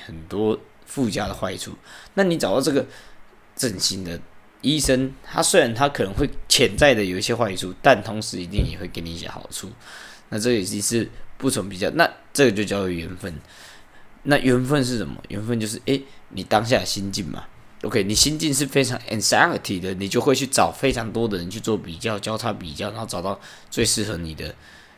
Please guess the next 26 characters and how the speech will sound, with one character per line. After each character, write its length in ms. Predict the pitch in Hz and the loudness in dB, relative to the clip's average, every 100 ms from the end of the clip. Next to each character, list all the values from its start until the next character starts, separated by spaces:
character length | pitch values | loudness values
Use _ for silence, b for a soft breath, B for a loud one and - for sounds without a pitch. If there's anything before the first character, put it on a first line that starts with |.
| B _ - | B _ -10
医 120 | 104 | -6
生。 240 | 95 82 80 - - - | -4 -6 -10 -16 -16 0
那 120 | 143 | 4
如 140 | 175 | 6
果 100 | 185 | 8
你 200 | 151 113 | 6 4
是 280 | 90 151 143 B B - | 2 2 2 B B -10
很 180 | 113 110 | -10 -6
peaceful 600 | - 156 156 - 92 90 | 2 2 2 -2 -8 -10
的、 100 | 90 - | -12 -12
很 100 | 107 | -8
chill 400 | - - 101 95 | -2 0 0 0
的， 100 | 62 - B B B - | -4 -10 B B B -12
就 100 | - | -4
像 200 | 117 107 | -2 0
我 100 | 85 | 0
现 200 | - 131 | 2 2
在 60 | |
的 160 | 92 80 | 2 -4
这 100 | 98 | -8
种 140 | 87 82 - | -8 -10 -6
phase 380 | 95 67 - - | -6 -4 -6 -8
来 120 | 71 | -8
讲 160 | 71 67 | -10 -10
的 60 | |
话， 260 | - 82 | -10 -10